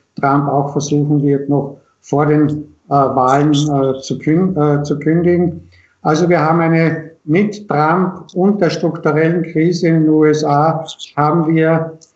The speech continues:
eine Welt vor uns, die polarisiert wird ohne Multilateralismus.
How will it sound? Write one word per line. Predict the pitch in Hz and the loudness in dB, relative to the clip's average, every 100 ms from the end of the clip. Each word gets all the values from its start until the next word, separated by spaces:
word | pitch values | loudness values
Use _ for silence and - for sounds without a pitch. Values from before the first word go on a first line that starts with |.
| _ _ _ - | _ _ _ -2
eine | 143 151 156 151 156 151 151 151 - _ - - | 0 2 2 2 2 2 2 -2 -8 _ -20 -12
Welt | 135 147 165 190 | -2 0 2 0
vor | - 156 | -2 -2
uns, | 165 165 180 175 - - _ _ _ _ _ | 2 2 2 0 -4 -12 _ _ _ _ _
die | 165 156 156 160 - _ - | -2 2 2 0 -6 _ -2
polarisiert | 151 151 147 147 - - 156 180 196 196 - - | 2 2 2 0 -2 -2 2 4 2 -2 -12 -10
wird | 151 147 160 180 180 - - - | -4 0 2 4 2 -2 -12 -2
ohne | 160 175 170 | 0 2 2
Multilateralismus. | 165 165 165 147 147 143 139 139 139 - 131 123 | 2 2 2 2 2 0 0 0 0 -2 -4 -6